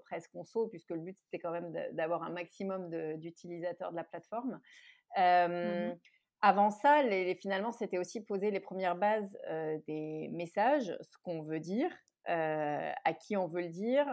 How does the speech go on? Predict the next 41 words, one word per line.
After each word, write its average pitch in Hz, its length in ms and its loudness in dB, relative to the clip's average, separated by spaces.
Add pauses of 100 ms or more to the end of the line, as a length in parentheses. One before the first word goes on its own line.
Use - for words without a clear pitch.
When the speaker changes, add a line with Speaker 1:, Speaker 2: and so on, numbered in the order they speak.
(200)
Speaker 1:
Voilà, - 220 -8
donc - 220 -16
i-, 180 360 -10
identifier 190 580 -4
ce 208 100 -20
qu'on 180 160 -12
appelle 170 360 -4
des 165 120 -4
cibles, 220 420 -8
j'aime 160 160 -16
pas 165 120 -10
forcément 170 360 -14
ce 175 120 -18
terme, 185 380 -10
mais, 160 240 -12 (440)
et 196 120 -4
quel 202 260 2
message 214 480 0
pour 180 180 -8
quelle 185 220 -2
cible. 262 440 -4 (320)
Et 190 80 0
ensuite, 254 560 -2
heu, - 140 -2
hem, 170 800 0 (680)
travailler 208 440 6
sur 226 200 -4
un 165 120 -4 (100)
planning, 220 520 0 (260)
ce - 60 -20
qui - 80 -10
est - 20 -10
quand 160 160 -10
même 165 140 -6
important. 196 520 -6
Donc, 196 380 -6
heu, 175 80 -4
c'est 160 160 -12
ce 160 160 -14
fameux, 175 260 -8
heu, 170 460 -8